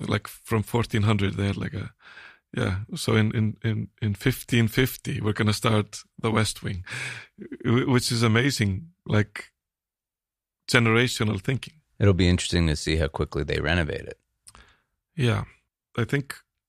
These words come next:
Speaker 1: what you can actually look at positively is that you feel like it was a tragedy, but it can be fixed.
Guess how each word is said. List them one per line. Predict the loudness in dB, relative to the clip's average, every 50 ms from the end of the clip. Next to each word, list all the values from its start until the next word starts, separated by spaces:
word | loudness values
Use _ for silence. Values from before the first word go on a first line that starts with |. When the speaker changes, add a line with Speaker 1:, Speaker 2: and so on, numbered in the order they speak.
| _ _ _ _ _ _ _ -4
Speaker 1:
what | -4 -4 -2 -2 -4
you | -6 -4
can | -2 0 0 0 0
actually | -2 -2 -2 -4 -2 -2 -2 -4 -6 _ _ _ _ -20 _ _ _ _ _ _ _ _ _ _ _ -20 -14 -8
look | -4 -4 -4 -2 -2
at | -4 -4 _ -4
positively | 0 0 0 0 0 -4 -4 -4 -4 -4 -2 -2 -2 -2
is | -2 -2 -4 -6 -6
that | -4 -4 -4 -4 _ -18 -20 -20 -20 _ _ _ _ _ _ _ _ _ _ _ -8
you | -6 -6 -6
feel | -6 -4 -2 0 0 2
like | 0 0 0 0 -2 -2 -6 -12 -20 -20 _ -10
it | -8 -6 -6 -6 -4
was | -4 -4 -4 -4 -6 -12 -14 -18 -20 _ -20 _ _ _ -12
a | -12
tragedy, | -8 -4 -4 -4 -4 -4 -6 -4 -4 -6
but | -4 -4 -6 -6 -6 _ -20 _ _ _ -8
it | -6 -6 -6 -8 _ _ _ _ _ -12
can | -6 -2 -2 -2 -2
be | -2 -4 -6
fixed. | -6 -6 -10 -10 -10 -16 -18 _